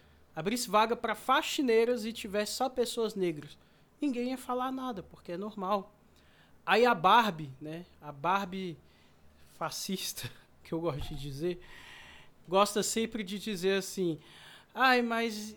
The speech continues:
o, eu sou a favor da meritocracia", né? Como sempre, uma pessoa totalmente privilegiada.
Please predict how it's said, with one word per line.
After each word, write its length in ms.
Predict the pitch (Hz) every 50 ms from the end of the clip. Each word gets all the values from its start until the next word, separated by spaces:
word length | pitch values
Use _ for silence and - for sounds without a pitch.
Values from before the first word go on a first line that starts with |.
| - _ _
o, 180 | 254 240 240 214
eu 280 | 220 226 240 240 240
sou 300 | 240 - - - - 269
a 120 | 285 285 254
favor 540 | - - 254 220 202 196 220 254 262 262
da 200 | 233 214 240 233
meritocracia", 1600 | 233 240 247 269 294 311 302 294 285 277 - 277 262 262 - 262 254 240 226 - - - - - - 190 175 160 156 147 143 135 131 127 - - -
né? 220 | 143 143 160 175 - - _ - - _ _ _ _ _ -
Como 220 | 147 143 175 196
sempre, 540 | - - - 165 151 147 131 - - - 135
uma 180 | 131 127 131
pessoa 540 | 131 - 143 139 135 - - 160 156 143 143 - - - - _ - - - - _ - -
totalmente 640 | - 170 - - 185 170 165 165 170 170 - - -
privilegiada. 1000 | - 160 156 139 147 156 156 156 160 147 143 180 180 165 160 170 185 180 180